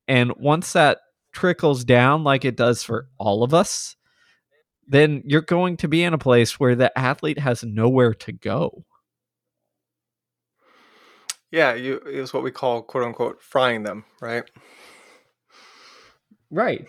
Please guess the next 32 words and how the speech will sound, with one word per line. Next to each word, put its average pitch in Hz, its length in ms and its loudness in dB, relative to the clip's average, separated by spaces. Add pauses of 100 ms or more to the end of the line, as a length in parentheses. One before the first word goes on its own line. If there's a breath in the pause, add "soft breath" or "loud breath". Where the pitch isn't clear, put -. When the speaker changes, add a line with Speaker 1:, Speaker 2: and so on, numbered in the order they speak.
Speaker 1:
exactly. 170 540 0
And 139 100 -2
I 156 80 2
think 180 240 -2
this 175 220 -2
is, 165 220 -2 (100)
this 156 280 0
is, 143 280 -2
like, 120 320 0 (760 loud breath)
this 139 280 2
is 165 180 -4
why 110 240 4
that 117 320 0 (180)
Jan 117 220 2
Olbrecht 117 540 0
quote 107 360 -2
is 104 80 -4
so 104 480 -4
important. 180 440 0 (1400)
Because 139 540 0 (360 soft breath)
it's 139 200 -4
not 170 320 0
how - 240 -2
much 147 300 -2
can 127 180 -4
they 104 120 0
handle 127 640 -2
in 113 140 -2
the 98 80 -4
moment, - 720 -4 (240)
right? 113 260 -4 (540)
It's 135 320 0